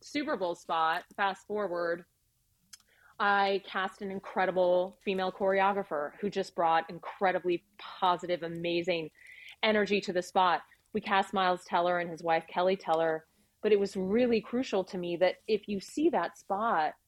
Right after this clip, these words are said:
Kelly is, Kelly is the heartbeat of that spot.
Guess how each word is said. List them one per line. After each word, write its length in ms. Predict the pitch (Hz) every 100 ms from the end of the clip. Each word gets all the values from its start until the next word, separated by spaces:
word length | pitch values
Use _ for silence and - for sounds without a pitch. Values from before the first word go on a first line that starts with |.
| _ _ _ _ _ _
Kelly 500 | - 262 330 339 220
is, 420 | 180 175 165 - - _ _ _ _ _ _ _
Kelly 400 | - 254 294 320
is 100 | 254
the 80 | 196
heartbeat 540 | - 208 254 196 160
of 80 | 143
that 240 | 131 -
spot. 420 | - 175 - -